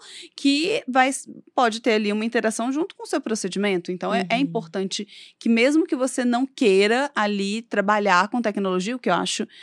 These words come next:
Speaker 1: que é uma falha,
Speaker 2: <laughs>
Speaker 1: né? Eu acho que é importante você pelo menos ter conhecimento, porque eu sempre falo isso, que diferencia muito hoje, né, Lívia, a gente dos profissionais médicos é a tecnologia.
Speaker 2: É verdade.
Speaker 1: Não tem como a gente pensar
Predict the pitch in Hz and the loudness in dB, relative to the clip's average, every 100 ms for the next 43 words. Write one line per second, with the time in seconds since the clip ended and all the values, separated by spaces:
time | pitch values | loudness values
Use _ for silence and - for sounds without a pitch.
0 | - - 220 202 208 180 175 196 254 - | -20 4 6 6 8 10 12 10 4 2
1 | 202 214 214 202 - - 185 180 180 190 | 0 4 6 6 2 -2 0 2 2 0
2 | - 196 196 190 185 185 196 202 202 220 | -4 -4 -4 -2 -2 -2 -6 -6 -4 -2
3 | 214 208 226 240 240 233 240 - 466 240 | -2 -4 -6 -6 -6 -6 -4 -4 -2 -2
4 | 202 - 240 247 - - - - - 220 | -2 -10 -6 -6 -6 -14 -20 -20 -6 -2
5 | 254 311 381 320 269 233 226 208 202 202 | 0 0 0 -2 0 0 0 -4 -6 -6
6 | 220 196 - 214 226 - 214 220 247 262 | -8 -6 -6 -4 -6 -4 -2 0 -2 0
7 | 208 202 196 202 202 196 190 190 202 220 | 0 0 -2 -4 -4 -4 -4 -4 -2 -4
8 | 254 214 208 - 202 196 220 202 208 202 | -4 -8 -12 -10 -10 -8 -8 -6 -6 -6
9 | 185 - 190 180 175 170 160 165 156 165 | -6 -10 -6 -6 -6 -6 -6 -6 -10 -14
10 | _ - 196 202 185 233 320 330 254 233 | _ -8 -8 -8 -6 -2 0 0 0 -2
11 | 214 202 - 196 202 - 185 196 | -2 -6 -4 -4 -4 -2 -2 -2